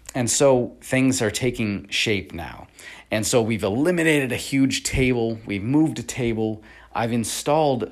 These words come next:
So here's another thing. I don't like to sit because as a, as you guys know, I'm a, uh, videographer. So I do a lot of filming and editing. So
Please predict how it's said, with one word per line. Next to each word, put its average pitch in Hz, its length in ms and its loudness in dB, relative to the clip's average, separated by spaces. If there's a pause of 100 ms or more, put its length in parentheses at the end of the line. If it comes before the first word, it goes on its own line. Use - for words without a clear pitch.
So 123 260 0
here's 165 260 -4
another 139 220 -2
thing. 101 360 -6
I 139 220 -2
don't 123 420 -2
like 110 340 -6
to 98 120 -10
sit - 680 -8
because 101 540 -6 (440)
as 139 280 -2
a, 139 140 0 (120)
as 123 240 0
you 131 60 0
guys 117 180 0
know, 107 200 -2
I'm 104 240 -4
a, 95 320 -8 (160)
uh, 87 340 -8
videographer. 110 840 -2
So - 200 -4
I 101 100 -2
do 110 140 -4
a - 20 -4
lot 110 300 -6
of 143 100 -4
filming 123 380 -2
and 95 180 -6
editing. 101 400 -6
So 104 300 -2